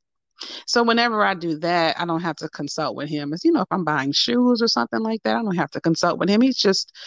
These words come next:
here's the doorbell ring and there's a package at the door. And he's like, "Oh, this is for you. I know it's another pair of shoes," or something like that. We make big decisions when we have to.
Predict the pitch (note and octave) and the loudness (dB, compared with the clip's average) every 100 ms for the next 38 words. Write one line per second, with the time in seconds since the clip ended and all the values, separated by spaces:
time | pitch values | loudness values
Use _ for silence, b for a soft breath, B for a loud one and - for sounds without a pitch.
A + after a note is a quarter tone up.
0 | B B B B G3+ G3 G3 F#3 G3 G3 | B B B B 0 2 2 4 4 4
1 | G3+ G#3 G#3 A3+ A#3+ A3 F#3+ F#3 F#3 A#3 | 4 2 2 2 0 -2 -2 -2 -2 0
2 | B3 B3 A3 A3+ G#3 A3+ C4 B3+ A3+ G#3 | 0 0 -6 -6 -2 2 2 2 0 0
3 | G#3 G3+ A#3+ A3+ E3+ - A3 A#3+ B3+ A3+ | -2 0 0 0 -2 -8 -8 -2 2 2
4 | F3+ F3 F3 E3 E3 F#3 G#3+ G3 G3 G#3 | 2 0 -2 0 2 2 2 2 2 2
5 | G#3+ G#3+ - A3 F3 D#3 D#3+ E3+ F3 D3 | 2 2 2 2 2 0 -2 -6 -6 -8
6 | - D3 C#3+ D3+ - G#3+ - _ _ _ | -8 -8 -6 -4 0 0 -2 _ _ _
7 | _ _ _ A#3 A3+ A3+ B3 B B - | _ _ _ 2 6 4 2 B B -2
8 | G3 G3+ - D#3 G3 A3 G#3 G#3+ E3+ D#3 | 0 0 -4 2 2 2 -2 -2 -6 -6
9 | D#3 D3 D#3 - - _ _ _ _ _ | -6 -8 -8 -12 -16 _ _ _ _ _
10 | - E3+ D#3 D#3+ - - - | 2 4 4 4 0 -4 -6